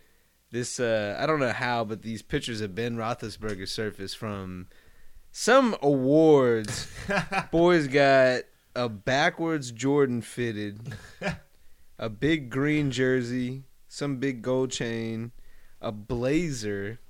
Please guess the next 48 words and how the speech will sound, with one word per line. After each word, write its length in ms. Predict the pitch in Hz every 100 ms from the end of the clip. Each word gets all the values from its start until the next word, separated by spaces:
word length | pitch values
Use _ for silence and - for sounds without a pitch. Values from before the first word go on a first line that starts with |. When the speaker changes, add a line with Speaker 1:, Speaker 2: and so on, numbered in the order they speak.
| - - - - - - -
Speaker 2:
Tripping. 640 | - 127 143 143 - 120
Speaker 1:
jeans 800 | - 156 175 208 214 220 214 -
with 240 | - 139 -
the 240 | 123 123
stonewash 800 | 113 - 160 165 165 156 156 170
in 80 | 143
the 80 | 120
front, 480 | - 147 170 170 - _ -
Speaker 2:
Wow. 60 | - 85 90 85 73 -
Speaker 1:
and 100 | 120
what 140 | 131
appears 720 | 123 - 160 160 165 156 135
Speaker 2:
It 60 | - _
look 80 | -
Speaker 1:
to 60 |
Speaker 2:
straight 140 | - 143
up 140 | 131
Speaker 1:
be 100 | 131
Speaker 2:
two 140 | 127 123
thousand 400 | 131 135 117 107
three. 320 | 123 120 104 - _ _
Speaker 1:
Yeah. 360 | 113 117 110 107 - -
Speaker 2:
It's 160 | 254 131
gotta 240 | 127 127
be 60 | 120
Speaker 1:
<laughs> 40 |
Speaker 2:
two 160 | 135 110
thousand 300 | 113 104 98
three. 280 | 101 101 90 - -
Speaker 1:
It's 120 | 151
somewhere 400 | - 226 269 208
around 260 | 156 135 135
there, 200 | 135 147
right? 340 | 147 180 202
Speaker 2:
It 60 | 160
gotta 280 | 123 120 117
be. 260 | 107 98 87 _ _ -
Speaker 1:
And 140 | 135
he's 140 | 151 135
got 180 | 147 143
Speaker 2:
That's 40 |
a 120 | 143
Speaker 1:
some 80 | 135
white 280 | 127 156 170
Speaker 2:
two 20 |
thousand 140 | 123
three 80 | 156
Speaker 1:
forces. 760 | 151 160 147 107 101 98 - -